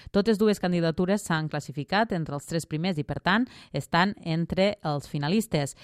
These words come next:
Es pot donar un vot per candidatura cada dia fins al trenta-u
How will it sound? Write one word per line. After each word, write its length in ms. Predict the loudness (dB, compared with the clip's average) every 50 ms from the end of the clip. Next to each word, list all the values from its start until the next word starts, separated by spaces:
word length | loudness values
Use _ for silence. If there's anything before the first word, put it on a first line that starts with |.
| -20 -20 -18 -16
Es 120 | -6 -2
pot 140 | 0 0 2
donar 180 | 2 4 4 4
un 60 | 4 4
vot 180 | 4 4 4
per 140 | 2 0 0 0
candidatura 680 | 0 0 2 2 2 0 0 0 0 2 2 2 2 2 0
cada 220 | 0 0 0 0
dia 220 | -2 -2 -2 -2 -2
fins 360 | -2 -2 0 0 0 2 2 2
al 180 | 2 0 0 0
trenta-u 640 | 0 0 0 0 -2 -2 0 0 2 2 2 0